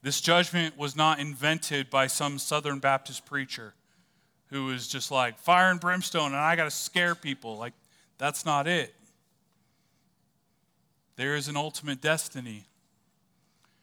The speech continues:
And what we do with Jesus matters. When Jesus finishes speaking these seven kingdom parables to them, he says something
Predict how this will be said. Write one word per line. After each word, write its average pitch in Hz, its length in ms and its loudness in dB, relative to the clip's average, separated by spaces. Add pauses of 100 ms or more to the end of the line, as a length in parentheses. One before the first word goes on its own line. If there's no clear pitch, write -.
(840)
And 123 160 -10
what 156 200 2
we 165 100 0
do 160 140 -2
with 139 160 -4
Jesus 147 720 -2 (120)
matters. 127 840 0 (1600)
When 117 180 -16
Jesus 143 440 -4
finishes 151 440 -4
speaking 147 500 -6
these 120 180 -10
seven 135 480 -2 (320)
kingdom 143 420 -4
parables 139 480 0
to 131 80 -10
them, 120 240 -8
he 117 140 -14
says 135 280 -2
something 123 540 -6